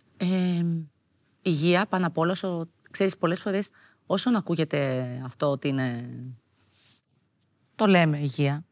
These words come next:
αν δεν έχεις υγεία, δεν μπορείς να κάνεις τίποτα από τα υπόλοιπα. Και όσο βλέπω κόσμο γύρω μου να ταλαιπωρείται, οι οικογένειες να περνούν δύσκολα, λέω, «Θεέ μου, δόξα τω Θεώ,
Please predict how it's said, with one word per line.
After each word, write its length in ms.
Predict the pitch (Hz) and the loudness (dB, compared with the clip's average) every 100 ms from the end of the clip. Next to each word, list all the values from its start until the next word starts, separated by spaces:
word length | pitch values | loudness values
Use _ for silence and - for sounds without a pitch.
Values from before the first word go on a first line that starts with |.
| _ _ _ _ | _ _ _ _
αν 120 | - 220 | -4 -2
δεν 100 | 277 | -2
έχεις 160 | 269 | -4
υγεία, 120 | 208 220 | -6 -6
δεν 80 | 240 | -6
μπορείς 140 | 240 | -8
να 60 | 247 | -8
κάνεις 260 | 262 - | -8 -8
τίποτα 360 | - - 277 262 | -10 -10 -10 -10
από 120 | - | -10
τα 80 | 220 | -10
υπόλοιπα. 560 | 208 196 156 135 135 - _ _ _ - | -4 -2 -2 -4 -10 -14 _ _ _ -2
Και 80 | |
όσο 220 | 208 254 202 | 0 2 2
βλέπω 320 | 202 208 196 | 2 2 -2
κόσμο 320 | 190 190 202 | -2 -2 -2
γύρω 240 | 165 190 | 0 0
μου 100 | 196 | 0
να 120 | 180 165 | 0 -2
ταλαιπωρείται, 500 | 160 156 151 175 185 | -4 -2 -2 -2 -4
οι 20 | |
οικογένειες 320 | 180 156 175 | -2 -2 0
να 60 | 175 | -2
περνούν 260 | 160 175 151 | -2 -2 -2
δύσκολα, 420 | 156 - 185 180 | -4 -2 -2 0
λέω, 200 | 180 185 | 0 -2
«Θεέ 200 | - 185 | -2 0
μου, 120 | 190 | 0
δόξα 220 | 185 180 | 0 -4
τω 60 | 190 | -6
Θεώ, 400 | - 165 175 | -2 0 0